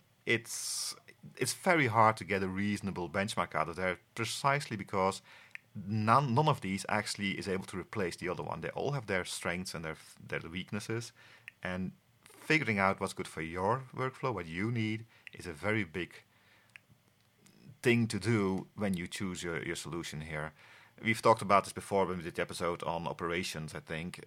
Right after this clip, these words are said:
Uh, you should never, well, okay, you can use standard benchmarks to have an idea of it, but if you really wanna make a choice,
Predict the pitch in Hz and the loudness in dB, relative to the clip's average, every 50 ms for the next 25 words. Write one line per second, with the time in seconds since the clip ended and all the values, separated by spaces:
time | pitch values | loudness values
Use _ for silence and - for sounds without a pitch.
0 | - - 82 80 80 82 76 - - 101 101 104 - - - 98 87 95 95 98 | -8 -4 -2 0 0 0 -2 -2 -2 -2 -2 0 0 -2 -2 -2 -2 0 2 2
1 | 98 95 87 92 92 92 92 90 92 92 90 73 - - - - - - - - | 2 2 2 2 2 4 4 4 4 4 2 0 -2 -8 -10 -4 -2 -2 0 0
2 | 120 117 165 123 - - 147 - 180 160 156 151 160 160 160 165 156 - - - | -2 0 0 -2 -2 -2 -4 0 0 2 2 4 4 4 4 2 2 -2 -6 -2
3 | - 135 123 120 117 113 104 90 107 107 107 104 - - 104 95 98 - 98 98 | 2 4 4 4 4 2 0 2 2 2 2 0 0 2 2 2 2 2 0 -2
4 | 90 87 95 95 92 87 92 104 104 104 85 85 85 80 - 92 - - - 101 | 0 0 0 0 -2 -2 0 0 0 0 0 0 -4 -4 -4 -6 -6 -4 -4 -2
5 | 92 104 120 139 147 127 120 120 117 113 110 113 - - 107 101 104 107 - | -2 -2 -2 -2 0 -2 0 0 -2 -2 -4 -4 -4 -2 0 0 0 0 -4